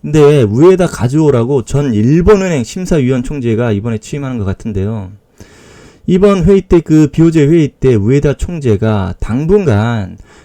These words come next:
대규모 금융 완화 요 계속하겠다 그런 입장을 취한 겁니다.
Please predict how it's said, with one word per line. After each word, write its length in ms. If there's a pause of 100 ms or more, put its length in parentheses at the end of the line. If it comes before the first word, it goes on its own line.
(180)
대규모 720
금융 400
완화 480
요 120
계속하겠다 880
그런 300
입장을 340
취한 240
겁니다. 500